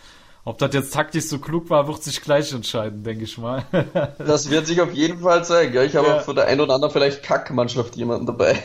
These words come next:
Speaker 2: <laughs>
Speaker 1: Ja, ja, ich vielleicht auch. Ich vielleicht auch. <laughs> Gut, ähm,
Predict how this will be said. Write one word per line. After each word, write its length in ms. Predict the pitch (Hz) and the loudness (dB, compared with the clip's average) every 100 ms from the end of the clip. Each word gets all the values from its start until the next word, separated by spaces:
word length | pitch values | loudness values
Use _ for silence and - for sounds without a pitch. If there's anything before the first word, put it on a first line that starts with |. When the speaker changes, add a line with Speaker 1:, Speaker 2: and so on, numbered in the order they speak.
| - | -2
Speaker 2:
<laughs> 180 | 196 | -2
Speaker 1:
Ja, 320 | 156 156 147 165 143 | 2 2 4 0 0
ja, 160 | 160 | -2
ich 180 | 226 233 | -2 -6
vielleicht 320 | - 220 220 | -6 -8 -8
auch. 300 | 165 131 110 - | -8 -8 -8 -12
Ich 140 | 139 131 | -20 -12
vielleicht 340 | 147 151 - | -10 -10 -12
auch. 260 | 127 117 101 _ - 120 | -12 -12 -12 _ -20 -10
<laughs> 60 | 160 185 185 - - - - - | -10 -10 -16 -20 -20 -20 -20 -4
Gut, 360 | 240 208 - - - - | 2 2 0 -12 -20 -4
ähm, 540 | 165 185 196 196 202 | 2 2 2 -2 -10